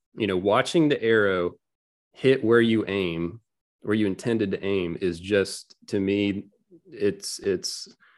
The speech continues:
methodical, uh, uh, um, you know, approach to completing something. Um, so from there, it kinda, you know, I, I think I got a compound, uh, a bear compound, which is like a bear cub or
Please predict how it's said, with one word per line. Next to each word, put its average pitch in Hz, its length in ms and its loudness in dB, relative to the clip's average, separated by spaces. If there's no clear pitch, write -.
methodical, 107 880 2
uh, 98 40 -2
uh, - 40 -4
um, 92 500 -4
you 104 80 0
know, 92 100 2
approach 110 560 2
to 98 280 -2
completing 104 500 0
something. - 440 -10
Um, 85 500 -2
so 110 440 6
from 113 200 2
there, 120 280 8
it - 100 0
kinda, 113 420 0
you 104 120 0
know, 92 180 2
I, 95 60 -2
I 87 60 -10
think 120 180 -2
I 107 80 4
got 101 180 4
a 92 240 2
compound, 110 840 0
uh, - 180 -4
a 95 40 -2
bear 113 360 6
compound, 104 720 2
which 90 160 -4
is - 60 -4
like 95 160 2
a 85 60 0
bear 90 300 2
cub 90 460 0
or 80 180 -2